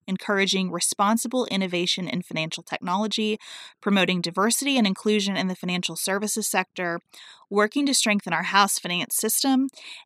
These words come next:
and ensuring that hardworking Americans and small businesses have fair access to the financial system and opportunities to thrive." And that is a list that sounds awesome and probably has a lot of people shaking in their boots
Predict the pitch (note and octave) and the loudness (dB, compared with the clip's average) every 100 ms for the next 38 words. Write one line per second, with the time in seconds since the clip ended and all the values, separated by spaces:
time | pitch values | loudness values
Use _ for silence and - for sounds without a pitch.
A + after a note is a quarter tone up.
0 | - F#3 F#3+ - G3 G3 F3+ - G#3+ A#3 | -4 0 4 4 4 2 0 4 4 4
1 | B3+ C#4 A#3 G3 F#3+ G3 F#3 - - F#3 | 0 4 6 6 4 0 -2 -4 -2 0
2 | F3+ F#3 F3 F3 F#3 E3+ E3+ D#3+ - G3 | 2 0 -2 -4 -4 -2 -2 -2 2 2
3 | G3 D#3+ D#3 - E3 - - F3 E3+ E3 | 4 2 0 -2 -4 -2 -4 -6 -4 -4
4 | - F3 E3+ - D#3+ C3+ - E3 - - | -4 -4 -6 -4 -6 -4 -4 -6 -6 -6
5 | E3+ D#3 D3 - E3+ - C3+ - - - | -6 -6 -6 -6 -8 -8 -6 -4 -6 -8
6 | - F#3+ F3 E3 C4 F4 A#3 G3+ - - | -14 -8 -4 -2 -2 -2 0 -2 -4 -8
7 | - F3 F3 - D#3 E3 - A3 A3 - | -4 -4 -4 -4 -4 -2 -2 0 0 0
8 | E3+ - F3 G3 G#3 G#3 G3 E3+ D#3+ E3+ | -6 -4 -2 -2 -2 -2 -2 0 0 -2
9 | - F3 D#3+ D3+ - - - F#3 F#3+ F#3+ | -8 -8 -4 -6 -6 -4 -2 -2 -2 -4
10 | - E3+ D3+ D3+ D#3+ E3 D3 - | -6 -10 -10 -12 -12 -10 -8 -2